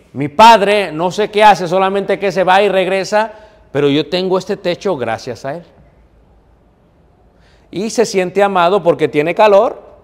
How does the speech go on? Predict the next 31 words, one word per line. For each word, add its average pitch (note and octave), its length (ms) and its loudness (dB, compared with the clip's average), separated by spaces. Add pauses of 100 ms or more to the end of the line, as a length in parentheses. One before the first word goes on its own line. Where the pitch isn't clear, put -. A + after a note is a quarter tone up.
(540)
cuando C#3 240 -2
hace E3 180 0
frío, G3 420 0 (480)
porque G#2+ 260 -8
tiene A2 340 -10
clima, D3+ 480 -8
cuando B2+ 260 -4
hace D3 200 -6
qué, D#3+ 80 -4
hermanos? A#2+ 420 -6 (600)
Cuando B2 240 -6
hace, B2+ 200 -8
la D3 220 0
comodidad D#3+ 960 -2
lo D3+ 220 -2
hace E3 200 -4
sentir F#3+ 880 -6
de A#2+ 100 -4
alguna C3 320 -4
u - 20 0
otra D3+ 220 -4
manera C3 560 -8
el A2 180 -12
amor. F#2+ 260 -12
Eso D#3+ 160 -10
es - 80 -10
seguridad. A#2 720 -8 (580)
Ve B2 120 -2
el F3+ 100 -2
concepto F3+ 560 -4
también C3+ 480 -6